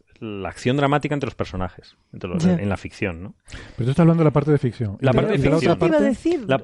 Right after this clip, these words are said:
Speaker 1: la otra
Speaker 2: por lo
Speaker 1: parte
Speaker 2: que
Speaker 1: tiene
Speaker 2: te oigo que está como
Speaker 1: Está muy diferenciada.
Speaker 2: Mm,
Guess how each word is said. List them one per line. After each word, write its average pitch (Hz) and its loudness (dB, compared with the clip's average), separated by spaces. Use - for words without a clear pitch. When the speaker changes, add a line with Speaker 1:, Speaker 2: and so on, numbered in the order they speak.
Speaker 1:
la 156 0
otra 190 0
Speaker 2:
por 214 2
lo 220 2
Speaker 1:
parte 202 0
Speaker 2:
que 214 4
Speaker 1:
tiene 180 0
Speaker 2:
te 220 4
oigo 294 2
que 302 -4
está 208 0
como 185 0
Speaker 1:
Está 151 2
muy 170 2
diferenciada. 127 2
Speaker 2:
Mm, - -10